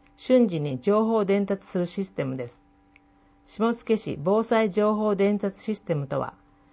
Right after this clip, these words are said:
Jアラートにより受信した緊急情報を市内に設置した屋外拡声器六十三カ所、および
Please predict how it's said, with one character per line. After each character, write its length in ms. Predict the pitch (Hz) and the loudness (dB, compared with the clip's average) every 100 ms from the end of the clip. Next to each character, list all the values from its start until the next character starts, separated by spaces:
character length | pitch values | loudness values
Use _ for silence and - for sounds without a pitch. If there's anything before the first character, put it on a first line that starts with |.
| _ _ - | _ _ -6
J 300 | 160 214 226 | 2 4 4
ア 80 | 220 | 4
ラ 200 | 240 226 | 4 4
ー 20 | |
ト 120 | 185 | 2
に 100 | 160 | 0
よ 80 | 147 | -2
り 80 | 135 | -4
受 180 | 131 139 | -6 -6
信 300 | 208 202 202 | -2 -2 -2
し 60 | |
た 100 | - | -2
緊 340 | 170 - 208 208 | -2 -2 -2 -2
急 220 | 220 208 | -2 0
情 260 | 196 202 190 | 2 2 2
報 220 | 151 135 | -2 -2
を 260 | 131 131 - _ _ _ _ - | -2 -6 -14 _ _ _ _ -6
市 180 | - | 0
内 220 | 254 240 196 | 2 4 2
に 100 | 175 | -2
設 240 | 156 147 | -4 -6
置 180 | - 170 | -6 -8
し 80 | - | -6
た 240 | 143 131 - _ _ - | -8 -8 -12 _ _ -10
屋 240 | 151 220 | -4 0
外 240 | 226 220 | 2 2
拡 280 | 220 202 - | 0 -4 -4
声 220 | 226 202 | 0 0
器 240 | - - - | -2 -10 -10
六 260 | 143 135 190 | -10 -6 -2
十 220 | 202 202 | 0 0
三 260 | 196 175 175 | 0 -4 -4
カ 140 | 175 | -4
所、 220 | 170 131 - _ _ _ _ - | -6 -8 -12 _ _ _ _ 0
お 60 | |
よ 160 | 185 190 | 2 4
び 260 | 156 - | 2 -4